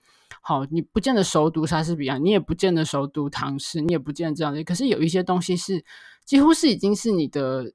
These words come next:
文化生活的一部分，几乎是日常对话的一部分。我觉得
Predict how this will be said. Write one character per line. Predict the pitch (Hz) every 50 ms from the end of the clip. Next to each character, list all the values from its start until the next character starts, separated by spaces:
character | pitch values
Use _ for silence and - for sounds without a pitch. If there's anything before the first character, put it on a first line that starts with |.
| _ _
文 | - 175 170
化 | 190 240 220
生 | - 196 190
活 | 202 196 151
的 | 139 143
一 | 135 139
部 | 135 - 160 151
分， | 139 165 160 147
几 | - 185
乎 | 214 214
是 | 190 220 240
日 | 214 226
常 | 196 180 151 156
对 | 147 147
话 | 160 156 165 139
的 | - 135
一 |
部 | 131 143 143
分。 | 139 - 147 139
我 | 147 151
觉 | 151 - 175
得 | 170 190 208 214